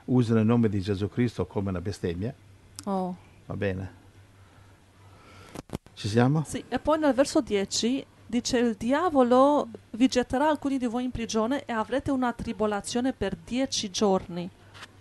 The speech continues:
Speaker 2: Cosa sono questi dieci giorni?
Speaker 1: Beh, i dieci giorni di tribolazione rappresentano le dieci principali persecuzioni romane che durarono sino al trecentotredici.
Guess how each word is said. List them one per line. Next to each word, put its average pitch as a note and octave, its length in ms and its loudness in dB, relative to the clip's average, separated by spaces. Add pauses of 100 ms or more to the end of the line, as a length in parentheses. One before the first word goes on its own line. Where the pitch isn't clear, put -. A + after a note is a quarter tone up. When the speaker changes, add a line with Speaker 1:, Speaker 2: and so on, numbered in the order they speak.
(380)
Speaker 2:
Cosa C#4 200 0
sono G#3 220 0
questi G3+ 260 -6 (120)
dieci G#3 340 -6
giorni? F3+ 480 -4 (300)
Speaker 1:
Beh, D#3 140 2
i A2+ 120 -2
dieci A#2 340 6
giorni C#3+ 440 8
di A#2 180 8
tribolazione A2+ 720 4
rappresentano G#2+ 800 2
le G#2 220 4
dieci C3 560 4
principali A2+ 960 0
persecuzioni G#2+ 1300 -2
romane F#2+ 720 0 (380)
che G#2 180 -2
durarono G#2+ 720 2
sino A#2+ 300 -2
al C#3 80 2
trecentotredici. F#2 1040 -4